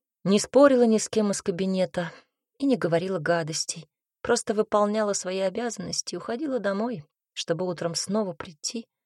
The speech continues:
казалось, только для того, чтобы с надеждой смотреть на дверь при каждом её открытии. «Уж мне даже жалко её, как ты сказала, Наталья», тихо. Вероника согласно кивнула. Какая бы Галина ни была вредная, но она не виновата, что влюбилась в Молчанова,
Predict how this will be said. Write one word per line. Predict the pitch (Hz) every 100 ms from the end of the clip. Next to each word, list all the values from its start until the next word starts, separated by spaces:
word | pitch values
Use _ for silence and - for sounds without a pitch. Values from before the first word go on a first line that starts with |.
| -
казалось, | 190 247 226 - -
только | 214 - 185
для | 196
того, | 190 190 208
чтобы | - 180 185
с | -
надеждой | 185 170 254 247 220
смотреть | - 190 196 196 202
на | 185 185
дверь | 160 151 180 185 -
при | 170
каждом | 156 165 160 165 160
её | 156
открытии. | 151 - 156 147 147 - _ _ _ _ _ _ _ _
«Уж | - 202
мне | 202
даже | 208 202 214
жалко | 185 170 135 -
её, | 151 147 151 _ _
как | - 170
ты | -
сказала, | 156 180 180 180
Наталья», | 185 190 175 156 151
тихо. | 147 - 156 - - _ _ _ _
Вероника | 185 226 294 -
согласно | - 160 190 - 160
кивнула. | - 180 208 226 147 _ _ _ _ _
Какая | - 151 190 175
бы | 156
Галина | 147 180 175 170
ни | 175
была | 170 175 170
вредная, | 160 190 196 175 160 151 - _ _ _
но | 185
она | 196
не | 208
виновата, | 208 208 190 226 247
что | - 220
влюбилась | 185 185 160 165 160 -
в |
Молчанова, | 160 180 - - 240 214 170